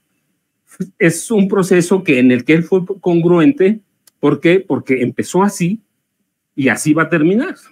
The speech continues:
Entonces, pero mis señalamientos son a partir de dos mil once, cuando llega con Manuel Camacho Solís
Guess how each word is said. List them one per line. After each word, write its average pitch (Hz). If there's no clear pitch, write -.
Entonces, 156
pero 151
mis 165
señalamientos 160
son 170
a 127
partir 127
de 160
dos 120
mil 190
once, 180
cuando 127
llega 165
con 135
Manuel 147
Camacho 147
Solís 165